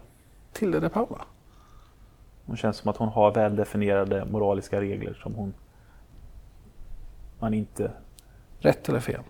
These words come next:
Speaker 2: Ja.
Speaker 1: Så här får man inte göra.
Speaker 2: Ja. Känns
Speaker 1: Det
Speaker 2: som,
Speaker 1: här gör man.
Speaker 2: känns också som en väldigt varm person.
Speaker 1: Ja.
Speaker 2: Man vill gärna hänga, man vill gärna vara, vara vän med, med Tilde de Paula,
Speaker 1: Ja.
Speaker 2: tänker jag.
Speaker 1: För hennes moralitet just.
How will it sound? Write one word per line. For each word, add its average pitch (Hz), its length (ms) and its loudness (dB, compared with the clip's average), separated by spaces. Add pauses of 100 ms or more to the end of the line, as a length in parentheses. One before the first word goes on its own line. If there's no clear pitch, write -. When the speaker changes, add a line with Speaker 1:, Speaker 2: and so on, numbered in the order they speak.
Speaker 2:
Ja. 107 180 0 (920)
Speaker 1:
Så - 160 -6
här 139 160 8
får 127 140 -2
man 117 120 0
inte 110 200 -8
göra. - 220 -10 (440)
Speaker 2:
Ja. - 160 -12 (380)
Känns - 200 -2
Speaker 1:
Det 143 80 4
Speaker 2:
som, 131 80 6
Speaker 1:
här 98 100 4
gör - 80 -4 (100)
man. - 80 -20 (640)
Speaker 2:
känns 117 200 -2
också 107 200 -2
som 113 120 -2
en 104 40 2
väldigt 107 180 2
varm 110 220 2
person. - 340 -10 (320)
Speaker 1:
Ja. 117 200 -4 (1400)
Speaker 2:
Man 117 100 2
vill 113 80 8
gärna 107 120 6
hänga, 113 380 6
man 113 180 6
vill 113 80 6
gärna 110 240 8
vara, 110 200 6
vara 113 160 8
vän 110 320 6
med, 98 200 0
med 98 360 -8 (160)
Tilde 98 180 -6
de - 60 -8
Paula, - 340 -10
Speaker 1:
Ja. 139 240 -4
Speaker 2:
tänker - 180 -10
jag. - 80 -12 (500)
Speaker 1:
För 165 540 12
hennes 139 280 6
moralitet 135 580 2
just. - 180 -18